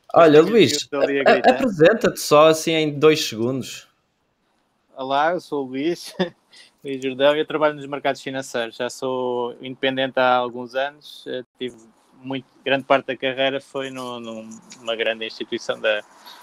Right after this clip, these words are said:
Speaker 2: na Caixa, mas saí há seis anos.
Speaker 1: Olha, estávamos
Speaker 2: E
Speaker 1: aqui a falar com a Rafaela, começou a conversa pela Rafaela, porque o namorado da
Speaker 2: A
Speaker 1: Rafaela
Speaker 2: Rafaela.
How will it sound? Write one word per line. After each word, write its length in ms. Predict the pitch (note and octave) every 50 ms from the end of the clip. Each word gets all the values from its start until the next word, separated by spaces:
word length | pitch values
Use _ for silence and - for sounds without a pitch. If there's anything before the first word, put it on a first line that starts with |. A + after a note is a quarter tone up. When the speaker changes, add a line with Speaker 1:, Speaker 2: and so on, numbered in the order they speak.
| - - - -
Speaker 2:
na 100 | A#2 A#2
Caixa, 460 | A2+ - A#2+ A2 A2+ - - - A2+
mas 180 | A2+ A#2 A2+ - -
saí 280 | A#2+ A#2 A#2+ A#2+ A#2
há 360 | A#2 A#2 A2+ A2+ A2+ A2+ A2+ A2+
seis 420 | _ - - - - A#2+ A#2 A2
anos. 380 | A2 G2+ G2 G2+ _ _ _ _ _ _ _ _ _ _ - _
Speaker 1:
Olha, 180 | - B2+ B2 B2
estávamos 340 | A#2+ - D#3+ E3 E3+ D#3+ E3+
Speaker 2:
E 40 |
Speaker 1:
aqui 200 | F3 E3+ D#3+ D#3+
a 60 | D#3 D#3
falar 600 | - - D3 C#3 C3 B2 B2+ C3 C3 C3 - _ -
com 160 | - C3+ C3
a 60 | B2+
Rafaela, 600 | A#2 B2+ B2 B2 - B2+ A2+ A2+ A#2+ B2+ C3 C3
começou 400 | B2+ - A#2 A2+ - - A#2+ A#2
a 60 | A2+
conversa 520 | A#2 - A#2 G2+ G#2 A2 A2+ - - A2+ - _ _ _ _ _ -
pela 220 | - B2+ B2 A#2
Rafaela, 480 | A2 A#2 A2 - - A2 A2+ A2+ A#2 A#2
porque 200 | A#2 - - A#2
o 40 | A#2
namorado 400 | A#2+ A2+ A2+ A2+ B2 B2 A2+ A2+
da 60 | A#2
Speaker 2:
A 20 |
Speaker 1:
Rafaela 500 | A#2 A#2+ B2 C#3 C#3+ A#2+ A2+ A2+ A2+ A#2
Speaker 2:
Rafaela. 100 | A#2+ A#2